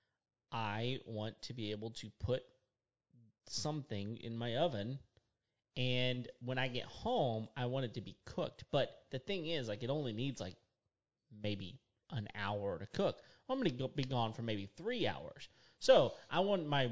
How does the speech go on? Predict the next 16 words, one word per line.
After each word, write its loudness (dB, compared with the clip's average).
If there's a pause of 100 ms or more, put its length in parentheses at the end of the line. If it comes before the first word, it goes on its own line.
(140)
oven 6
to 0
be 0
refrigerated 0 (1900)
so 2
that 8
I 4
can -2
put 6
it 6
in 4
there 2
cold, 6 (1000)
and -4
then 0
eventually, 2